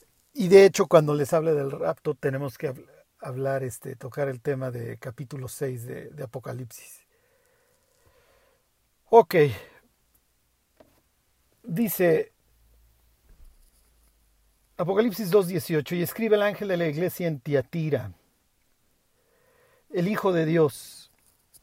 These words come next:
el que tiene ojos como llama de fuego y pies semejantes al bronce bruñido. Esta es la forma en la que Dios se presenta,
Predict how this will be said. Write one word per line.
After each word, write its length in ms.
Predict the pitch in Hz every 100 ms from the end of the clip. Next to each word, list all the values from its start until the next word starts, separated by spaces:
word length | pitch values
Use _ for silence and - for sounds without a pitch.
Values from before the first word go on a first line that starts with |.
| _
el 120 | 170
que 120 | 160
tiene 320 | 139 185 185 175
ojos 340 | 170 175 -
como 280 | - 143 139
llama 260 | 156 165
de 100 | 147
fuego 560 | 123 - 151 139 151 - -
y 120 | 147
pies 480 | - 170 180 - -
semejantes 960 | - 143 131 123 160 156 131 147 - - _ _
al 180 | - 135
bronce 500 | 139 160 151 - 170 -
bruñido. 540 | 151 135 131 127 127 _ _ _ - - - - - _
Esta 220 | 381 -
es 60 | 247
la 80 | 196
forma 320 | - 208 214
en 80 | 196
la 120 | 165
que 200 | - 151
Dios 260 | 165 185 175
se 160 | 175
presenta, 880 | - 151 135 - 185 147 - -